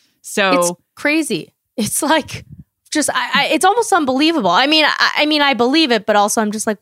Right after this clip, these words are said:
Speaker 2: "What?
Speaker 1: Yeah.
Speaker 2: How, how can this be?"
Speaker 1: Right.
Speaker 2: And, yeah.
Speaker 1: Which is, like, another reason this, this profile is, like, you know, memorializing one last
Speaker 2: Right.
Speaker 1: shot of one of, of, of a, a very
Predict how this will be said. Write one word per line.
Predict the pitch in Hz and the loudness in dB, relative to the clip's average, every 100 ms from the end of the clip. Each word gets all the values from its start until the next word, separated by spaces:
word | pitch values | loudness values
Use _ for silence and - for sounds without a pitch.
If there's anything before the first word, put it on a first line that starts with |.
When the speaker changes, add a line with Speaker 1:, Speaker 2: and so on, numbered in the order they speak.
| - | 0
Speaker 2:
"What? | 277 587 - - - _ - | 0 0 -6 -10 -10 _ -6
Speaker 1:
Yeah. | 196 | 0
Speaker 2:
How, | 330 339 | 2 2
how | - 311 | 2 0
can | 320 320 | 0 -2
this | 285 269 | -2 -2
be?" | - 311 277 139 - _ _ _ - | -2 0 2 0 -4 _ _ _ -4
Speaker 1:
Right. | 214 135 | -2 -2
Speaker 2:
And, | - 233 226 214 202 - 240 - | -4 -2 0 -2 -6 -10 -14 -10
yeah. | 214 196 - | -4 -4 -2
Speaker 1:
Which | 302 254 | -2 -2
is, | 330 320 | -4 -2
like, | 311 | 0
another | 277 254 254 240 220 | 0 2 2 2 -2
reason | 202 208 190 175 | -2 -4 -6 -6
this, | 220 214 - - _ | -4 -4 -4 -18 _
this | 190 208 - | -6 -6 -4
profile | 208 185 180 175 170 | -2 -2 0 0 0
is, | 170 170 - | -2 -6 -10
like, | 101 170 _ _ _ - | -12 -12 _ _ _ -10
you | 214 208 | -4 -2
know, | 170 | -2
memorializing | 175 175 175 170 160 160 165 165 160 165 160 _ - | -4 -4 -4 -4 -4 -6 -6 -8 -8 -12 -18 _ -12
one | 185 170 175 170 | -8 -2 -2 -2
last | 165 165 156 - - _ _ _ _ _ _ - | -2 -2 -4 -10 -18 _ _ _ _ _ _ -10
Speaker 2:
Right. | 196 | -2
Speaker 1:
shot | 185 156 139 - | 0 0 -2 -4
of | 180 180 170 | -2 -2 -4
one | 180 175 | -4 -2
of, | 170 165 - - | -2 -6 -10 -4
of, | 185 190 | -4 -4
of | - 185 | -4 -2
a, | 185 185 - | -2 -4 -4
a | 175 185 - | -4 -4 -2
very | 269 285 277 | -2 -2 -4